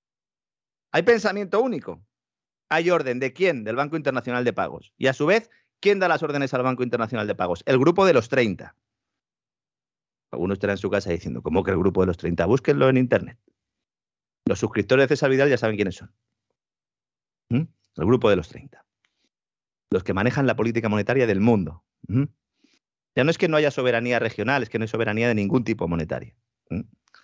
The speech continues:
Luego nos dirán, "No se podía saber". ¿Mm? Luego encima <laughs> van a culpar a los gobiernos porque van a decir, "Pero hombre, ¿cómo no habéis bajado el iva?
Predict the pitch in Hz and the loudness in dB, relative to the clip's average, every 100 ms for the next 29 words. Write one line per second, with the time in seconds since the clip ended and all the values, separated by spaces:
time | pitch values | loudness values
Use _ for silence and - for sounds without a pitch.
0 | _ _ _ - 123 139 113 107 117 107 | _ _ _ 2 4 4 4 4 4 2
1 | 87 _ 90 90 98 98 95 78 76 - | -6 _ -10 -8 -4 -4 -4 -4 -8 -10
2 | _ _ 87 - _ _ _ _ _ _ | _ _ -12 -12 _ _ _ _ _ _
3 | _ 127 147 185 208 208 226 - - - | _ 2 4 4 2 0 -2 -6 -20 -20
4 | _ _ _ - 143 151 120 131 123 104 | _ _ _ -4 -2 -2 0 2 2 0
5 | 139 190 127 107 107 107 98 98 - _ | 0 0 -2 -4 -6 -4 -4 -6 -8 _
6 | _ _ - 76 76 110 127 - - 95 | _ _ -12 -8 0 2 2 0 -6 -2
7 | 107 107 104 87 - 78 - 139 151 - | 0 0 0 -2 -4 -4 0 2 0 -2